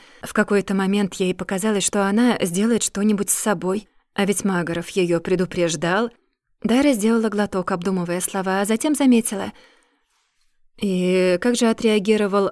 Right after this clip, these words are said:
Альфа на то, что у него пара без зверя?» Тина поднялась и медленно направилась к окну.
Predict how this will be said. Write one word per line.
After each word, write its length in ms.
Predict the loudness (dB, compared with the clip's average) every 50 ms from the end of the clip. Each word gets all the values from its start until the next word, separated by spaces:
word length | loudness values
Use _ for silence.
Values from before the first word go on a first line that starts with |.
| -2 -2
Альфа 600 | -2 0 0 0 -2 -4 -4 -4 -4 -4 -4 -6 -10 -18 _ _ -2
на 160 | 0 0 2
то, 140 | 2 0 0
что 180 | 0 -2 -2
у 100 | 0 0
него 320 | 0 0 0 2 0 0 0
пара 680 | -2 -2 -2 0 2 2 2 2 2 0 0 0 0
без 240 | 0 2 2 2 2
зверя?» 540 | 2 0 0 2 2 2 2 2 0 -2 -4 -10 _ _ _ _ _ _ _ _ _ _ _ _ _ _ _ _ _ _ _ _ _ _ _ _ _ _ _ _ -10
Тина 260 | -6 -4 -4 -4 -4 -4
поднялась 600 | -4 -4 -2 -2 -2 -2 -2 -2 -4 -4 -6 -6
и 120 | -4 -4 -2
медленно 480 | -2 0 0 0 0 0 0 0 0
направилась 600 | -2 -4 -6 -6 -6 -6 -6 -4 -4 -4 -4 -4
к 60 | -4 -6
окну. 380 | -8 -10 -10 -10 -10 -10 -10